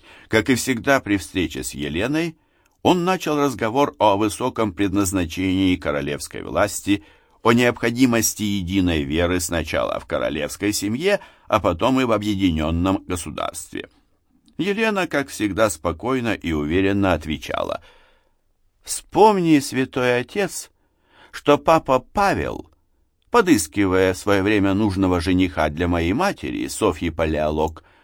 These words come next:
обратил взор на государя Московского. Римский первосвятитель при этом надеялся, конечно же, что при помощи царевны Софьи, воспитанной в правилах флорентийского соединения церквей,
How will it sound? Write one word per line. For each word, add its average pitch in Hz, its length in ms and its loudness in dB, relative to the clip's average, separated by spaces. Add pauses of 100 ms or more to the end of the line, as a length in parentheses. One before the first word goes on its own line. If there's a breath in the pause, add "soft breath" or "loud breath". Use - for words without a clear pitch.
(400 soft breath)
обратил 175 540 2
взор 165 360 4
на 160 180 2
государя 135 640 2
Московского. 156 840 0 (580 loud breath)
Римский 196 520 0
первосвятитель 160 920 0
при 123 180 -2
этом 123 320 0
надеялся, 120 580 0
конечно 104 560 0
же, 101 180 -2
что 98 220 0
при 90 140 -2
помощи 95 440 0
царевны 82 600 0
Софьи, 87 580 -4 (440 soft breath)
воспитанной 117 640 0
в 110 80 -8
правилах 107 480 0
флорентийского 104 880 2
соединения 90 1000 2
церквей, 170 600 -2